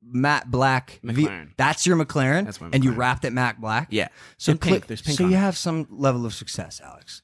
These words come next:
Speaker 1: You
Speaker 2: Yes.
Speaker 1: eventually, you're gonna have to swallow the pill. Like, "Oh wow, I, c-, I, I might have some influence."
Speaker 2: Maybe. <laughs> Not, not today.
Speaker 1: You're so humble.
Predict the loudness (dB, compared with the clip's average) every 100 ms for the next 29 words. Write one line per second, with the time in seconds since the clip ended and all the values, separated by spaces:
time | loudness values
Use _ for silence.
0 | -4 2 2 0 -10 -2 2 2 4 4
1 | 4 2 0 0 -2 0 2 4 2 -2
2 | -4 -4 -6 -8 -10 -8 -6 -8 -12 -12
3 | -16 -12 -10 -10 -12 _ _ _ -6 -2
4 | -2 -4 -6 -4 -6 -8 -14 -12 -14 -14
5 | -6 0 0 0 -8 _ -6 -4 -2 0
6 | -2 -4 -8 -8 -2 2 4 4 4 4
7 | 2 0 -4